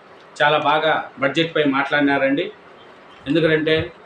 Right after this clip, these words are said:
ప్రతిపక్షం అనేది ఉండాలి, వాళ్ళు చేసిన తప్పులను పెడుతూ ఉంటే మంచిగా ఉంటుందండి.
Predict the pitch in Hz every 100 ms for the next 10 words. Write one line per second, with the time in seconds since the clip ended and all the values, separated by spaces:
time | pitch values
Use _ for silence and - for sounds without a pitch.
0 | - - - - - - - - - -
1 | - - - - 139 185 196 190 190 180
2 | 175 151 156 160 120 143 143 165 175 175
3 | 165 - 165 160 - - - - - -
4 | - 156 160 180 160 156 202 - - -
5 | - - 151 165 160 147 143 135 131 -